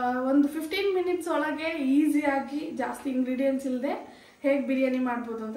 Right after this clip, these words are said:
ತೋರಿಸ್ತೀನಿ. ಇದರಲ್ಲಿ ಮಸಾಲ grind ಮಾಡೋದು ಆ ಥರ ಏನಿಲ್ಲ, ಮಸಾಲ powders ಇಟ್ಕೊಂಡು ಒಂದು, ಆ, ಫಿಫ್ಟೀನ್ ಮಿನಿಟ್ಸಲ್ಲಿ ಅರ್ಜೆಂಟಲ್ಲಿ ಬೇಗ ಹೇಗೆ ಮಾಡ್ಬೋದು ಅಂತ ತೋರಿಸ್ತೀನಿ.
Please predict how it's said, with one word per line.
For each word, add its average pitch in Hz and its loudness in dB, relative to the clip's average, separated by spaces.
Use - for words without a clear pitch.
ತೋರಿಸ್ತೀನಿ. 226 -8
ಇದರಲ್ಲಿ 254 -2
ಮಸಾಲ 277 0
grind 277 4
ಮಾಡೋದು 262 0
ಆ 240 0
ಥರ 240 -6
ಏನಿಲ್ಲ, 233 -4
ಮಸಾಲ 247 -6
powders 240 -4
ಇಟ್ಕೊಂಡು 247 -6
ಒಂದು, 285 0
ಆ, 240 -2
ಫಿಫ್ಟೀನ್ 320 -2
ಮಿನಿಟ್ಸಲ್ಲಿ 330 -4
ಅರ್ಜೆಂಟಲ್ಲಿ 285 -2
ಬೇಗ 262 2
ಹೇಗೆ 254 0
ಮಾಡ್ಬೋದು 233 -4
ಅಂತ - -8
ತೋರಿಸ್ತೀನಿ. - -12